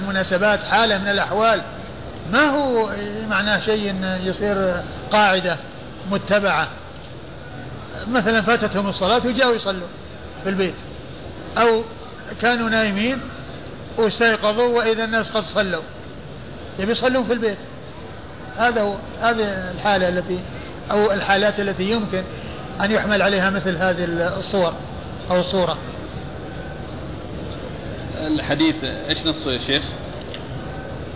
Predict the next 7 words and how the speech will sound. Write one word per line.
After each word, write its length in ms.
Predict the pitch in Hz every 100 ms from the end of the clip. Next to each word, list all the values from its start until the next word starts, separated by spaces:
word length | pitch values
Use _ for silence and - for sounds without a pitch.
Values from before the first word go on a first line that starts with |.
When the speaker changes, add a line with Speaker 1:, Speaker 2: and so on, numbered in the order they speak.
| - - - -
Speaker 1:
الحديث 420 | - 190 185 233 214
يعني، 320 | 196 196 190
آه، 320 | 185 175 170 180 - - 175 - - 139 - - - - - - - -
الحديث 420 | 165 180 202 175
لا، 180 | 185 180
لا، 460 | 180 180 185 185
لا، 360 | 185 180 180 185